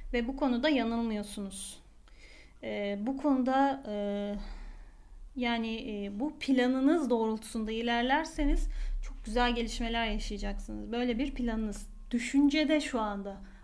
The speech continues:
var. Bu düşünceyi gerçekleştirmeye, e, hayata geçirmeye başladığınız anda, e, bütün düşüncenizin doğru olduğunu herkes görecek.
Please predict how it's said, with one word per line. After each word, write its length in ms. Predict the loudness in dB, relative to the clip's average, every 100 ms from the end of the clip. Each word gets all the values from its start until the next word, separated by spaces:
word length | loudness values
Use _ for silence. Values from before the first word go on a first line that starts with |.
| -8
var. 380 | 0 2 2 -2 -16 -20 -12 -4
Bu 140 | 0
düşünceyi 600 | 0 2 2 0 0 -2
gerçekleştirmeye, 1300 | 0 2 2 -2 -2 -4 -6 -8 -10 -8 -6 -6 -6
e, 380 | -10 -12 -12 -10
hayata 540 | -2 4 4 4 2
geçirmeye 680 | 0 -2 -4 -8 -6 -4 0
başladığınız 760 | 0 -2 -8 -8 -8 -8 -10 -4
anda, 600 | -2 0 -2 -4 -6 -8 -16 -20 -20 -10
e, 360 | -4 -4 -4 -6 -12 -20 -20 -20 -20 -18 0
bütün 380 | 0 2 2 2
düşüncenizin 720 | 2 -2 -2 -2 -4 -2 2
doğru 320 | 6 6 6
olduğunu 400 | 2 0 -2 -4 -10 -4
herkes 440 | -2 0 -2 -4 -2
görecek. 560 | -2 -4 -10 -14 -20